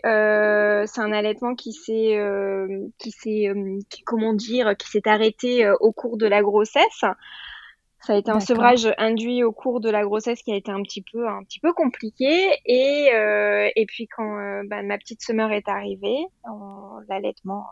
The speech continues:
Speaker 1: deuxième, euh, deuxième round de l'allaitement s'est lancé, complètement différent du premier.
Speaker 2: Ok, alors, tu vas nous raconter tout ça. Avant d'allaiter, c'était quoi ton idée de l'allaitement ? Est-ce que t'avais des,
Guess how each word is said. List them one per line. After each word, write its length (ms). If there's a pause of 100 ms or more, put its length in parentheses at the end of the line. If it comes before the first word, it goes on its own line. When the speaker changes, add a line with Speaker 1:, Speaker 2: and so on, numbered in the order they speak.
(640)
Speaker 1:
deuxième, 540
euh, 280
deuxième 380
round 320
de 60
l'allaitement 480
s'est 160
lancé, 340
complètement 560
différent 480
du 160
premier. 300 (840)
Speaker 2:
Ok, 220 (260)
alors, 140
tu 140
vas 100
nous 120
raconter 380
tout 120
ça. 200
Avant 220
d'allaiter, 380
c'était 280
quoi 200
ton 160
idée 240
de 80
l'allaitement ? 460 (260)
Est-ce 100
que 80
t'avais 320
des, 400